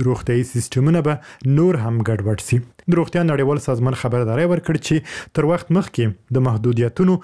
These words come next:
او قرنطین ختمول به یو وار بیا په نړۍ کې د کورونا وایرس خپرېدل چټک کړي. ایټالیا چې په کورونا وایرس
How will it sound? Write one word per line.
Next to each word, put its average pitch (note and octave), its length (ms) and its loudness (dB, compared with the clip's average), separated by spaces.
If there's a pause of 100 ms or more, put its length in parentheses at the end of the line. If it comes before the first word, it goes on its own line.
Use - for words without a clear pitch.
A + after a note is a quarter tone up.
(280)
او F#3+ 40 4 (140)
قرنطین C3+ 520 0
ختمول C3+ 540 0
به A2+ 140 0
یو A2+ 100 2
وار A2 200 -2
بیا F3 160 4
په - 420 -4
نړۍ E3 280 2
کې F3 180 -4
د C#3 120 -4
کورونا B2+ 340 0
وایرس B2 360 0
خپرېدل A#2+ 520 -2
چټک B2+ 400 -2
کړي. C3+ 160 2 (360)
ایټالیا F3 400 0
چې F3+ 260 -2
په D#3+ 140 -2
کورونا D3+ 320 2
وایرس C#3 280 0